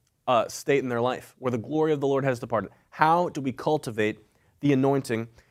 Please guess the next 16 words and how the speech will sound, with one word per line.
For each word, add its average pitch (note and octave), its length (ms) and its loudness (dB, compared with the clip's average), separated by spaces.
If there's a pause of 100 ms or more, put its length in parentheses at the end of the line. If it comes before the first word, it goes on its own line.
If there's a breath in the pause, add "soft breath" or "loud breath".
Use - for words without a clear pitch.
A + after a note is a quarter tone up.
(140 soft breath)
in B2+ 60 2
our B2+ 100 4
lives? A2 360 0
We'll C#3 120 6
go E3 160 8
through D#3+ 180 0
these, D#3+ 320 0 (140)
these C3+ 200 0
quick - 320 2
points C#3 420 0
and C3+ 120 2
then C3+ 80 2
we'll C3 140 2
pray. G2+ 300 2 (680)
Number A3 360 6
one, D3+ 440 4